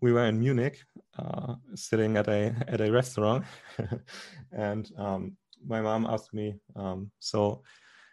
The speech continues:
uh, you didn't, you decided against, uh, yeah, um, attending the universi-, uh, the, the programs at the universities in, in Germany. So, so what are, what are the next steps?" And we thought about this for a while. And then she remembered,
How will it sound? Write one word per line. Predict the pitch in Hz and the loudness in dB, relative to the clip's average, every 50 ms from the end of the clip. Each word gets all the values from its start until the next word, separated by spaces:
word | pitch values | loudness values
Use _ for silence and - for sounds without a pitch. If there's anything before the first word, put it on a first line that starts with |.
| _ - | _ 0
uh, | 104 107 110 - | 2 2 2 4
you | 127 120 | 4 4
didn't, | 120 135 135 131 131 131 131 | 6 6 6 4 2 0 0
you | 131 127 120 120 120 127 | -2 -2 2 4 4 4
decided | 123 120 - - 135 131 135 123 | 4 4 6 6 8 8 8 8
against, | 113 101 107 110 110 110 - - - - - - - 156 - _ - | 6 6 6 6 6 6 4 0 -2 -6 -10 -14 -14 -14 -14 _ -2
uh, | - 107 104 101 98 101 98 - - - - - - - _ _ _ _ - - - - 131 117 - - - | 2 4 6 6 6 4 4 0 -4 -10 -14 -16 -20 -20 _ _ _ _ -20 -18 -10 -6 -6 -6 -6 -6 -4
yeah, | - 107 101 101 104 101 101 - - - 165 | 0 2 4 4 2 0 -2 -6 -12 -6 -2
um, | 110 104 101 98 98 98 107 113 _ _ _ _ _ _ _ - - - - - _ _ _ _ - - | 0 0 0 0 -2 -2 -6 -8 _ _ _ _ _ _ _ -20 -20 -20 -20 -20 _ _ _ _ -6 -2
attending | 135 120 - 113 110 113 107 110 104 | 0 2 4 4 6 6 4 4 2
the | 98 104 101 101 98 98 | 2 2 2 2 2 2
universi-, | 104 104 98 92 101 104 - 110 - - | 2 2 2 2 2 2 2 -2 -4 -4
uh, | 101 98 - - 92 | -6 -6 -6 -4 -2
the, | 98 98 | 0 0
the | 98 101 | 0 0
programs | 95 - - 110 104 107 101 98 98 | 0 2 4 4 4 4 4 2 0
at | 104 98 | -2 -4
the | - | -2
universities | 101 104 101 95 95 98 98 95 101 - - 104 95 - | 0 0 2 2 2 2 2 0 -2 -6 -6 -8 -6 -6
in, | - - - - - - 147 147 143 - | -6 -8 -8 -8 -10 -10 -12 -12 -8 -4
in | 104 98 | -2 -2
Germany. | 95 - 101 98 98 98 95 95 | 0 0 0 0 0 0 0 0
So, | 95 - 113 104 | 0 0 0 0
so | - - 120 | 0 0 2
what | 117 120 127 | 2 4 4
are, | 123 113 - | 4 4 4
what | 110 120 120 | 4 4 4
are | 113 104 | 6 4
the | 104 | 4
next | 101 98 95 95 - | 4 2 0 -2 -4
steps?" | - - 92 95 - - - | -2 -2 -2 -2 -2 -6 -6
And | 95 92 92 90 98 107 101 98 - | -4 -4 -4 -4 -6 -6 -6 -4 -4
we | - 107 | -4 -2
thought | - - 104 98 | 0 2 2 2
about | 104 101 107 104 98 - | 2 2 0 0 -2 -2
this | - - | -6 -8
for | - - 104 98 | -6 -2 0 0
a | 98 | 2
while. | 95 98 98 98 101 98 - - - - - _ _ | 4 4 4 4 2 -2 -6 -14 -20 -20 -20 _ _
And | - 104 104 104 | -4 -2 0 0
then | 104 101 | 0 0
she | 98 - - 117 110 | -2 -2 -2 -2 0
remembered, | 101 101 107 104 101 98 101 101 95 95 | 0 0 0 0 0 0 0 0 -2 -4